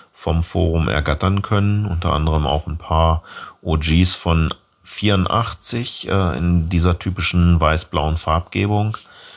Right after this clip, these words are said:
Made in France natürlich, ähm, aber auch noch einen weiteren, äh,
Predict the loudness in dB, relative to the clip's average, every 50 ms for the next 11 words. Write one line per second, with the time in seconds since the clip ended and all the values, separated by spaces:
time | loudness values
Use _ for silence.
0 | -20 -20 -20 _ _ -4 0 0 0 0 0 0 -2 -2 -2 -2 -2 0 2 2
1 | 2 0 0 -2 -2 -2 -2 -2 -2 0 0 0 0 -2 -4 -8 -12 -4 -2 0
2 | 2 2 2 2 2 2 2 0 -2 -2 -6 -10 _ -20 -20 -20 -20 -20 -20 -20
3 | -20 -20 -20 -20 -20 -20 -20 _ _ -10 -4 0 2 2 4 4 4 4 4 4
4 | 2 0 0 -2 -2 -2 -2 0 -2 0 0 0 0 0 -2 -2 -2 -4 -4 -6
5 | -6 -4 -4 -2 -2 -2 -2 -2 0 2 2 4 4 4 4 4 4 4 2 2
6 | 0 -2